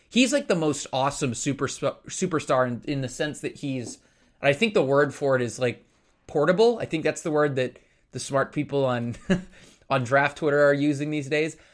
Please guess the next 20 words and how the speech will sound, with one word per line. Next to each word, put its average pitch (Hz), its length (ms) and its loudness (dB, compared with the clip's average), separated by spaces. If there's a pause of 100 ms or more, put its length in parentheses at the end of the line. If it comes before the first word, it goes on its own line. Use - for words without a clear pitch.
(140)
Uh, 135 220 4
but, 139 380 2
but 151 220 2
Booker 226 320 6
is 123 120 -2
really 143 320 2
portable 123 600 0
in 147 160 -2
that 135 240 0
he's 202 260 -2
a 196 60 -2
superstar 151 680 -2
that 135 140 -2
can 123 140 -8
fit - 380 -2
on, 127 180 -2
like, 117 240 -8
every 143 300 -2
single 123 380 -4
team. 101 380 -14